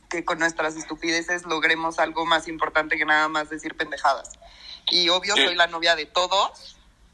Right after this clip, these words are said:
Speaker 1: para siempre y por siempre. Y, este, y pues, mil gracias. Les mando un chingo de amor a todos. Y la mataespecies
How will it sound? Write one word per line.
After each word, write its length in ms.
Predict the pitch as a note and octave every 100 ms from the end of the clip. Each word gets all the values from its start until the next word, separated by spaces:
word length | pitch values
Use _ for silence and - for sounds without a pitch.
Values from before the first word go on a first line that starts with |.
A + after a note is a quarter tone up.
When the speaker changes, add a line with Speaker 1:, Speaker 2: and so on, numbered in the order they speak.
| _
Speaker 1:
para 220 | E3 D#3
siempre 360 | D#3 F3+ E3+ F3+
y 20 |
por 180 | F3+ -
siempre. 640 | - F3+ F3 F3+ F3+ A#3+ - - - - _ -
Y, 140 | F3
este, 680 | D#3 D#3+ - E3 D#3+ D3+ D3 D#3 -
y 100 | -
pues, 200 | G3 G#3+ A3
mil 160 | B3+
gracias. 500 | A#3+ A3+ A3+ G3 E3
Les 140 | E3+ E3+
mando 280 | G3 A3 A3+
un 120 | A3+ _ _ -
chingo 280 | - C4 A#3+
de 80 | A3+
amor 260 | F3+ F3 F#3
a 140 | F3+
todos. 380 | G3+ G3+ A#3 - - - - _ E3
Y 260 | E3+ E3
la 140 | E3 D#3+
mataespecies 840 | D#3+ E3 D#3+ - F3+ G3+ F#3+ F3+